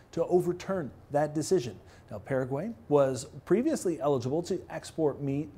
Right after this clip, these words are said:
to the U S. However, in nineteen ninety-seven, F S I S notified officials the country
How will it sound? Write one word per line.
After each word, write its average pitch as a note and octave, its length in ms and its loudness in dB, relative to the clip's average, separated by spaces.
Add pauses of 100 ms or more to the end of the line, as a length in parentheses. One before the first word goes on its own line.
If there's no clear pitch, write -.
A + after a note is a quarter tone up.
(100)
to G#3 100 -2
the D4+ 120 2
U C#3+ 200 0
S. B2+ 240 -6 (300)
However, G#3 480 6 (100)
in F3+ 160 4
nineteen A3+ 340 0
ninety-seven, F#3 600 2 (320)
F G3 180 0
S B3 240 -4
I F3+ 200 2
S C3+ 320 0 (160)
notified A3 640 2
officials E3+ 520 -2
the C#3 120 0
country F3+ 420 0